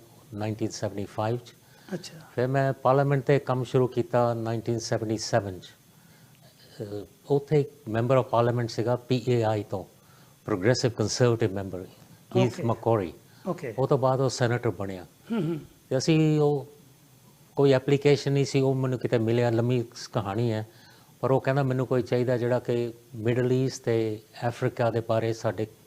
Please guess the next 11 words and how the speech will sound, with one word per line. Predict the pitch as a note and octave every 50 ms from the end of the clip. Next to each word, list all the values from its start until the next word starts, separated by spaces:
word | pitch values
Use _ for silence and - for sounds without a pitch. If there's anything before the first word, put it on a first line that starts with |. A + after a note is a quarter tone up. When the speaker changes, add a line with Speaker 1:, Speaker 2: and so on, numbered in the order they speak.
| - G#2+ G#2
Speaker 1:
member | G#2+ G#2+ G#2+ A2
of | A2+ A2+
parliament | A2 - G#2+ G#2+ G#2+ G#2+ G#2 A2 G#2+
ਨੂੰ | G#2 A2 G#2+ G#2+ - - - - - _ _ - - G#2
ਰਿਸਰਚ | G#2+ G#2 G2+ - - A2+ G#2+ F2+
Speaker 2:
ਗਾਈਡ | E3+ F3+ F3 D#3+
Speaker 1:
ਸੇ | C#3+ A#2+
Speaker 2:
ਕਰ | G#2+ D3 - - -
Speaker 1:
ਗਾਈਡ | A2 A2 G#2+ G#2
ਕਰੇ।" | - - F#2+ F2+ E2+ - - - - - - -
Speaker 2:
ਓਕੇ। | G3